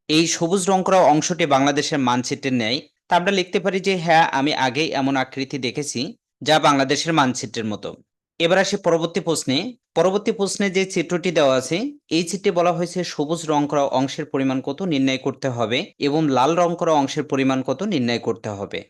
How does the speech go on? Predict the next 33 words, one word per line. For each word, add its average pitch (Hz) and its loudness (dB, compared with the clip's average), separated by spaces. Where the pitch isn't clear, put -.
তা 165 4
আমরা 185 2
প্রথমে 196 0
একটু 190 -2
দেখে 160 2
নিব, 165 0
এখানে 175 0
মোট 156 2
একশোটি 160 -2
ঘর 143 2
আছে, 135 0
আর 135 2
এই 156 4
একশোটি 151 -2
ঘরের 147 -2
মধ্যে 147 0
পঞ্চাশটি 170 0
ঘর 143 -2
সবুজ 131 -2
রং 117 0
করা 113 -2
হয়েছে, 104 -8
অর্থাৎ 185 -2
শতকরা 175 -2
পঞ্চাশ 151 -2
অংশ 175 -2
বা 131 2
পঞ্চাশ 156 -2
পার্সেন্ট 185 -4
সবুজ 131 -2
রং 117 -2
করা 120 -2
হয়েছে। 95 -8